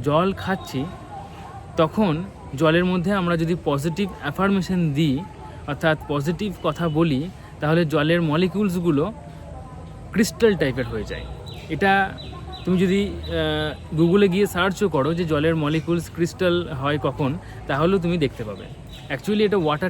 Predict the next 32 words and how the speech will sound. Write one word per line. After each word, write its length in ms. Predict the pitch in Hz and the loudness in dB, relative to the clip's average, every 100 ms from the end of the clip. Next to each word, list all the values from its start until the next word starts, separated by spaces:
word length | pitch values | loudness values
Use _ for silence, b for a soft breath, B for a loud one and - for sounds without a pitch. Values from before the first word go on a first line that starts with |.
| 160 | 0
টেকনিকের 400 | 175 170 165 156 | 0 2 0 0
জন্যই 260 | 156 160 | 2 2
হয়। 220 | 143 120 - 127 | 0 -4 -10 -6
জলের 200 | 135 151 | -2 2
মধ্যে 220 | 165 160 | 2 2
যে 100 | 160 | 2
মলিকিউলসগুলো 640 | 160 135 143 160 151 151 147 | 2 2 0 0 -2 0 0
রয়েছে, 360 | 127 120 202 254 B B B - | 0 0 -2 -4 B B B -6
সেই 360 | - 202 220 - - - - 127 | 2 2 2 -6 -14 -16 -10 -2
জলের 320 | 147 165 175 | 2 4 2
দিকে 220 | 180 208 | 2 0
তাকিয়ে 340 | 196 156 185 190 | 0 0 0 0
তুমি 140 | 190 | 2
যখন 220 | 180 185 | 2 0
পজিটিভ 420 | 165 151 185 220 202 | 2 2 2 0 0
কথা 240 | 180 160 | -2 -2
বারবার 480 | 151 139 147 151 185 | 0 2 2 2 2
বলছো, 380 | 190 151 123 175 226 - - - - - - - - | 2 0 0 -6 -8 -16 -18 -18 -18 -18 -18 -14 -2
তখন 400 | 147 190 233 247 | 0 2 0 -2
সেই 180 | - 175 | 0 2
মলিকিউলসগুলো 680 | 147 151 151 156 147 165 | 2 0 0 -2 0 -2
ক্রিস্টাল 420 | - 175 - 190 175 | 0 -2 0 -2 2
টাইপের 260 | 180 180 | 0 2
হয়ে 180 | 175 175 | 2 2
যাচ্ছে 260 | 175 - 233 | 0 0 0
এবং 320 | 170 175 202 | 2 0 -2
সেই 160 | 185 175 | -2 0
মলিকিউলসের 580 | 143 156 180 214 233 | 0 0 0 2 2
মধ্যে 460 | 202 175 151 151 240 B B B - | 2 0 -2 -2 -4 B B B -2
তোমার 340 | 160 165 202 | 0 2 0
মনের 420 | 185 151 160 170 180 | 2 2 0 0 -4
ইচ্ছেটা 500 | - - 143 123 | -6 -2 -2 -2